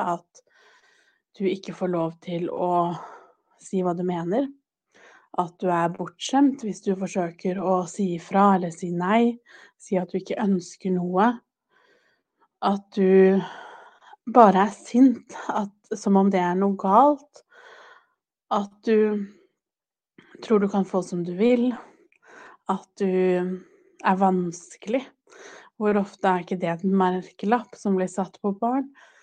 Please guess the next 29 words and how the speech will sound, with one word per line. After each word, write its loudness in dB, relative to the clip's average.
Men 0
de 2
vanskelige 0
barna, 2
som 2
som 4
regel 0
er 4
barn 0
som 0
har 2
en 0
eller 0
annen -4
utfordring, -6
som -2
har 8
mye 2
følelser, -4
som -4
kanskje 2
ikke -2
har 4
det -2
så 6
greit -2
hjemme, -2
for -8
eksempel. -8